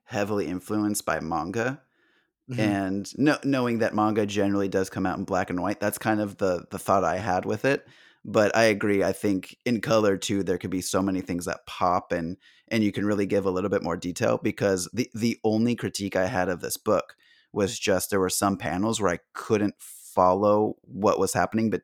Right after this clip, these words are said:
Speaker 1: in, like, the battle sequences. And as somebody that has, like, read, <laughs> like, Dragon Ball Z and, and all these other manga, uh, storylines, like, I can follow along. I'm, I, it's, it's not super hard. This one,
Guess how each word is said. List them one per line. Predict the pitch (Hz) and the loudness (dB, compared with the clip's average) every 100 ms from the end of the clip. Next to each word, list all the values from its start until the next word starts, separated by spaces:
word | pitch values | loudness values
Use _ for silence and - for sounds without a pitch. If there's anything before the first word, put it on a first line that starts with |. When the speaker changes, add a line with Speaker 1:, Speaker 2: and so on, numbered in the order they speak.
| - | -2
Speaker 1:
in, | 104 | 0
like, | 98 - | 0 -2
the | 101 | -4
battle | 87 92 87 98 | -2 0 2 0
sequences. | 107 - 117 135 131 156 165 - _ _ _ _ _ _ _ | 0 -2 -2 0 2 0 0 -6 _ _ _ _ _ _ _
And | - 107 98 98 | 0 2 2 2
as | - 107 | 2 2
somebody | - 107 107 110 104 | 2 2 4 2 0
that | 92 92 87 - - _ _ _ - | 2 2 0 -4 -12 _ _ _ -6
has, | 95 90 90 | -2 -2 0
like, | 90 82 - _ | -2 -2 -8 _
read, | 98 101 98 95 165 | -2 2 4 4 0
<laughs> | 139 | -2
like, | 113 - 180 | -4 -6 -8
Dragon | 170 120 95 107 110 | -2 2 2 2 0
Ball | 107 101 101 | 2 2 2
Z | 110 101 98 92 87 85 - | 0 -2 -2 -2 -2 -4 -2
and, | 95 90 85 82 85 - | -2 -2 -4 -6 -8 -6
and | 107 104 | -2 4
all | 107 | 4
these | 113 110 | 4 2
other | 101 95 104 110 | 2 4 2 0
manga, | 107 107 104 107 95 87 92 _ _ _ _ - | 2 4 4 2 0 0 -4 _ _ _ _ -4
uh, | 98 80 76 | 2 2 2
storylines, | - - 110 117 104 87 87 87 - - _ - - | -2 0 4 4 4 -2 -4 -6 -8 -12 _ -20 -6
like, | 98 110 107 | 0 2 4
I | |
can | 123 131 | 4 4
follow | - 110 107 87 80 - | 6 6 8 4 2 0
along. | 92 82 82 | 0 0 0
I'm, | 82 87 - | -4 -8 -6
I, | 80 - | -6 -6
it's, | 85 - - - | -8 -6 -6 -8
it's | 98 | -4
not | 127 110 - | 2 2 0
super | 101 92 | -2 0
hard. | 87 82 | 0 0
This | 123 120 | 0 2
one, | 123 117 110 | 2 2 0